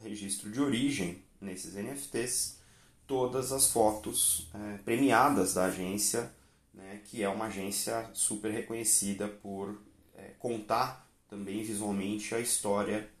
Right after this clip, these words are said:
né, da humanidade. É uma agência com cento e setenta e cinco anos de jornalismo profissional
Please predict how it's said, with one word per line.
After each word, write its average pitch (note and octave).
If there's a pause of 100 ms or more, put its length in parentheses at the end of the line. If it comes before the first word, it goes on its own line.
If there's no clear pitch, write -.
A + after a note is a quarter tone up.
(260)
né, G#2+
da G2+
humanidade. G#2 (580)
É G2+
uma G#2
agência G2
com G2
cento B2
e C#3
setenta G#2+
e G#2+
cinco G#2
anos F#2
de F#2+
jornalismo F2+
profissional G2+